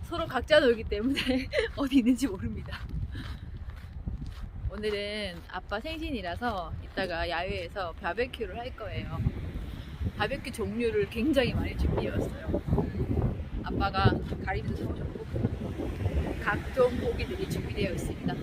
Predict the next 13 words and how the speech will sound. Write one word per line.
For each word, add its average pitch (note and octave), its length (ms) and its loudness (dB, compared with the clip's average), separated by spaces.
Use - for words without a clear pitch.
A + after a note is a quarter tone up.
아, G#3 120 -4
그런데 G3+ 280 -2
이렇게 - 280 -4
바람이 A3 240 0
많이 G#3+ 240 -2
부네요. F#3 440 -2
야외에서 G#3+ 540 2
바베큐를 G#3+ 480 4
무사히 B3 260 -6
할 B3 120 0
수 - 120 -6
있을지 - 400 -8
모르겠습니다. B3+ 580 0